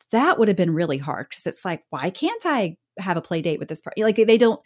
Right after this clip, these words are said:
you can't reason maybe as much with smaller kids. But with our kids, I think that them watching the news with us and us having conversations like that to get them kind of on board with, like, you know, a pandemic is kind of something we've never done before. So we have to be extra careful. And I think they just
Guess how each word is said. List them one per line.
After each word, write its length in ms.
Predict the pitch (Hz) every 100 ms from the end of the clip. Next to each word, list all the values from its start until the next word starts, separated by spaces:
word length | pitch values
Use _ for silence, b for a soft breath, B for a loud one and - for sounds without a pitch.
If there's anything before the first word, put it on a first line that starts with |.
| B B
you 100 | 240
can't 240 | - 247
reason 640 | 208 208 240 285 320 320 277
maybe 400 | 285 302 302 302
as 140 | - 277
much 200 | 277 269
with 120 | 269
smaller 300 | - 247 262
kids. 500 | 254 269 262 254 - - B B B -
But 180 | 240 214
with 140 | 240 -
our 140 | 240
kids, 340 | 277 285 220 190
I 40 | 208
think 340 | - 226 226
that 320 | 202 190 - 208
them 140 | 202
watching 300 | 190 196 175
the 60 | 175
news 240 | 254 285
with 140 | 269 262
us 360 | 247 226 220 -
and 120 | 190
us 160 | 185 196
having 220 | 190 190
conversations 580 | 190 175 190 185 180 175
like 180 | 165
that 220 | - 190 - -
to 80 |
get 180 | 185 180
them 140 | 180 175
kind 160 | 180
of 60 | 165
on 120 | 165
board 260 | 160 170 170
with, 160 | 160
like, 240 | 160 156 _ B B B B -
you 100 | 240
know, 140 | 240
a 60 | -
pandemic 540 | 240 254 220 233 233
is 80 | 185
kind 220 | 190 190
of 100 | 175
something 300 | - 165 175
we've 100 | 156
never 200 | 156 151
done 160 | 139 151
before. 340 | 160 202 208
So 160 | 196 170
we 120 | 165
have 120 | 151
to 80 | -
be 80 | 147
extra 280 | 160 - 170
careful. 420 | 156 151 170 170
And 120 | 190
I 40 | 185
think 220 | 247 262
they 120 | 208
just 380 | 180 165 - -